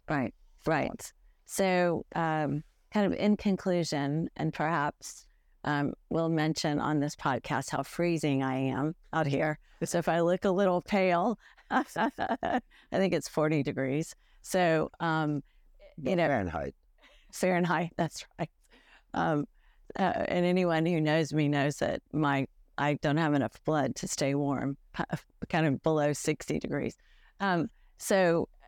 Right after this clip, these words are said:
Speaker 1: I think, you know, in conclusion, for, uh, you know, families who are, uh, you know, clearly our world is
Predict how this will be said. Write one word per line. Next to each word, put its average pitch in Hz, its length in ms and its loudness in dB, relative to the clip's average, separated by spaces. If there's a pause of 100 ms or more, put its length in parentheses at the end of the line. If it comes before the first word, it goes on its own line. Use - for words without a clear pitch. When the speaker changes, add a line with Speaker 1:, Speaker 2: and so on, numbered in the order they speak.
(140)
Speaker 1:
I 180 80 0
think, 208 280 2
you 180 180 2
know, 175 160 2
in 165 260 0
conclusion, 156 1000 0 (160)
for, 160 640 0 (560)
uh, 156 160 0 (340)
you 165 140 2
know, 147 180 0 (100)
families 175 1000 0 (260)
who 175 260 2
are, 143 500 0 (120)
uh, - 220 -2
you 175 160 0
know, - 120 0
clearly 165 640 2
our 156 180 0
world 151 380 0
is 147 280 -2